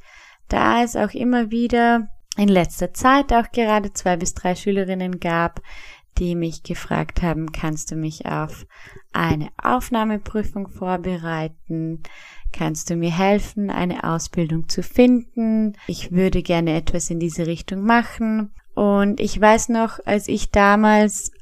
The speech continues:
auch eben für mich entschieden hatte, eine Ausbildung im Tanzbereich zu machen, also dann die zeitgenössische Ausbildung, bin ich eigentlich mehr oder weniger per Zufall über meine erste Ausbildung gestolpert in der Schweiz.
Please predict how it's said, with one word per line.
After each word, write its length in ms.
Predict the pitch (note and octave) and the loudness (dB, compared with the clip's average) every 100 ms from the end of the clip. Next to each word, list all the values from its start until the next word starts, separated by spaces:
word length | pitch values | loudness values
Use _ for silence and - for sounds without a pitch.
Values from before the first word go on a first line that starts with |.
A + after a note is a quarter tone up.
| - | 2
auch 320 | G3+ G#3 G3+ - | 4 4 2 -2
eben 640 | G3+ G3+ F#3+ G3 G3+ F#3+ - - - - - | 2 2 4 2 0 -2 -10 -18 -18 -16 -4
für 100 | G#3 | 2
mich 240 | G#3 G3 | 2 2
entschieden 600 | G3+ F#3+ - G#3 F#3+ G3 | 0 -2 0 0 2 2
hatte, 600 | F3+ F3+ - - F3+ F3+ - _ - | 2 2 0 2 4 2 -2 _ -8
eine 440 | - F#3 F3+ F3 - | 0 2 4 2 2
Ausbildung 560 | - F3+ - - F#3 F#3 | 2 2 2 0 0 0
im 160 | F3+ | 0
Tanzbereich 720 | - E3 E3+ - E3+ E3 E3+ - | -2 -2 -4 -4 -4 -2 -2 -4
zu 120 | G3 | -2
machen, 640 | G#3 C4+ - C#4 D4 C#4+ - | 2 0 2 4 4 4 2
also 300 | F3+ E3+ E3+ | 2 2 0
dann 320 | F3 F3 E3+ | 2 2 0
die 140 | E3+ | -4
zeitgenössische 920 | - F#3+ C4+ B3 A#3+ A#3 A#3+ - A3+ | 0 4 4 4 0 0 -2 -2 0
Ausbildung, 720 | A3 G#3+ - A3+ A3 A3 A3 - - - | 0 0 0 2 2 2 0 -4 -16 0
bin 180 | G#3+ A#3 | 2 2
ich 180 | G#3 - | 2 2
eigentlich 540 | G#3+ B3 B3 B3 - | 4 4 4 4 4
mehr 260 | A#3 B3 C4 | 6 8 8
oder 200 | B3 A3+ | 8 8
weniger 360 | A#3 A3 G#3+ | 6 6 4
per 300 | G#3 G#3 G3 | 4 2 2
Zufall 840 | - - D#4+ F4 - D#3 D#3 E3+ E3 - - | 2 4 6 4 2 2 4 2 0 -6 -2
über 240 | G3+ F#3+ | 2 2
meine 300 | F#3 F3+ - | 2 2 2
erste 460 | F#3 A3+ - - G#3+ | 4 4 2 2 4
Ausbildung 480 | G#3 - G#3 G3+ | 2 0 0 0
gestolpert 680 | G3 - F#3+ F#3+ F#3+ F#3+ - | -2 -2 0 -2 -2 -6 -6
in 160 | E3+ E3 | -6 -4
der 80 | |
Schweiz. 680 | - - D#3+ - D4 - - | -6 -2 2 4 2 -2 -14